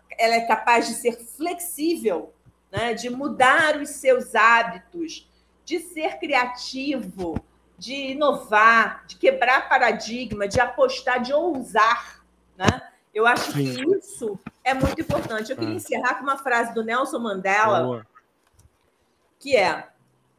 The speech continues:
Speaker 1: "Uma sociedade que não valoriza suas pessoas mais velhas nega suas raízes e coloca em risco seu futuro.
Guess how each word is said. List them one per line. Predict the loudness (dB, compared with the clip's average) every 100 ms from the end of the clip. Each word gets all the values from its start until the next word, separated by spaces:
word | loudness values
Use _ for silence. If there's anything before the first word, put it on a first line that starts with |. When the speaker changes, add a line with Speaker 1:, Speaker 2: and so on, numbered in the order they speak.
| -8
Speaker 1:
"Uma | -4 -4
sociedade | -6 -6 -4 0 2 2 0 -2 -8
que | -10 -6
não | -2 -2
valoriza | -2 2 2 4 2 2 -4 -4
suas | -8 -8 -10 -6
pessoas | -6 -4 -4 -2 -2
mais | -4 -4 -4 -6
velhas | -2 0 2 0 -4 -10 -16 -20 _ _
nega | -12 -6 -2 0 -2 0 0 -2
suas | -6 -10 -4 -4 -2
raízes | -2 -2 -4 -8 -10 -12 -14 -20 _ _ _ _
e | -10
coloca | -2 2 4 4 0 -2
em | -8
risco | -4 -4 -4 -6 -8 -6 -8
seu | -4 -6
futuro. | -6 -12 -8 -6 -6 -10 -14